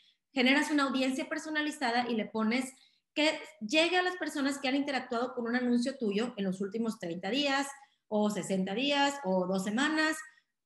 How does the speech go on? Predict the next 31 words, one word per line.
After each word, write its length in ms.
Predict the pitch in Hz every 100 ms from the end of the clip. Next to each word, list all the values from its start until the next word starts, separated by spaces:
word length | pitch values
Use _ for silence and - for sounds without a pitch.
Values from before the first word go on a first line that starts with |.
| _ _ _ -
o 120 | 240
el 100 | 240
tiempo 280 | 269 285 320
que 80 | 233
tú 120 | 247
consideres. 640 | 254 233 160 160 - - _
Otra 280 | 269 277 311
manera 280 | 311 277 285
de 60 | 277
hacer 200 | 269 254
el 80 | 254
retargeting, 600 | 247 202 226 269 349 415 - _ -
aquí 180 | 190 220
ya 80 |
me 80 | 233
voy 120 | 233
a 40 | 233
meter 260 | 214 208
un 100 | 208
poquito 300 | 208 190 190
más 200 | 208 208
en 80 | 226
la 100 | 190
parte 240 | 190 190 214
técnica, 520 | 240 269 277 311 330
es 280 | 226 226 - - -
insertar 520 | 240 233 202 190 240
el 140 | 294
pixel 320 | 349 - 302 302
de 80 |
Facebook, 480 | 311 285 240 254 277